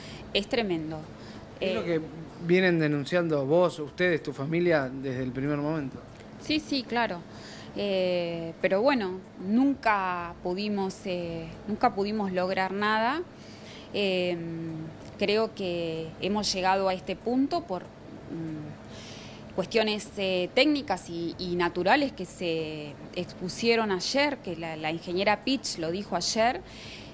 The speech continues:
Speaker 1: eh, pero además de eso, eh, con todo lo que nosotros hemos trabajado en esto, luchado, sabemos que son años, años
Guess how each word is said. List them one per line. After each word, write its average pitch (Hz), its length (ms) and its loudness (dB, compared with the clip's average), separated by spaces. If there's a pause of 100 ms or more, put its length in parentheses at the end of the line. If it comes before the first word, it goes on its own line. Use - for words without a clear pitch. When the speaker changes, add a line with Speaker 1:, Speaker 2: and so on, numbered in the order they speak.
(120)
Speaker 1:
eh, 165 420 -2
pero 190 160 6
además 226 420 2
de 311 220 2
eso, 330 420 0 (280)
eh, 165 560 -2 (480)
con 190 220 2
todo 233 300 4
lo 202 140 2
que 185 80 -6
nosotros 196 760 -2 (160)
hemos 180 280 0
trabajado 175 640 2
en 214 100 -4
esto, 247 280 0
luchado, 226 520 2
sabemos 233 680 0 (260)
que - 80 -2
son 190 260 0
años, 277 440 2
años 269 480 0